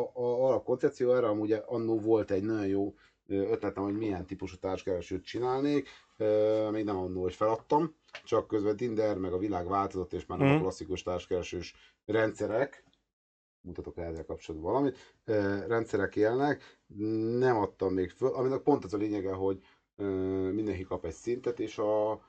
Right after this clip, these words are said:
Speaker 1: interakciók alapján pontozott saját
Speaker 2: Mhm.
Speaker 1: magadat. Nem válaszolta egy üzenetre? Miért nem válaszolt? Ja, csak, ö, tehát, hogy nem válaszolt egy üzenetre? Oké, mínusz.
Speaker 2: Aha.
Speaker 1: De te viszont igaz, de ez egy fasz küldött csak.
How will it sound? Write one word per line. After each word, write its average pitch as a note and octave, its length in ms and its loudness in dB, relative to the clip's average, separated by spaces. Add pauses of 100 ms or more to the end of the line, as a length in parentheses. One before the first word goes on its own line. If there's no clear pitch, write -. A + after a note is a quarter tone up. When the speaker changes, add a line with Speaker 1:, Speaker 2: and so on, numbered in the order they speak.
(120)
Speaker 1:
interakciók F#2+ 720 -2
alapján F#2+ 580 -2 (360)
pontozott F2 440 -2
saját E2+ 360 -4
Speaker 2:
Mhm. C#3+ 100 0
Speaker 1:
magadat. - 340 -4 (500)
Nem A3 220 -2
válaszolta A#3 500 -2
egy E2 100 -8
üzenetre? D#2 600 -12 (240)
Miért A#2 260 -8
nem D#2+ 160 -10
válaszolt? C2+ 240 -6
Ja, B2+ 100 4
csak, C3 120 0
ö, A#2+ 140 -4 (480)
tehát, A#2+ 120 2
hogy C#3+ 180 4 (180)
nem G3+ 140 4
válaszolt F#3+ 380 -4
egy F#2 80 -4
üzenetre? F#2 320 -6 (300)
Oké, - 320 -2
mínusz. F#2 440 -12 (800)
Speaker 2:
Aha. A#2+ 180 6
Speaker 1:
De F#3 60 8
te A#3+ 80 6
viszont F#3 300 -2
igaz, A#2 240 2
de A#2 120 -2
ez B2+ 180 0
egy B2+ 120 -2
fasz - 260 -4
küldött E2+ 320 -4
csak. - 280 -6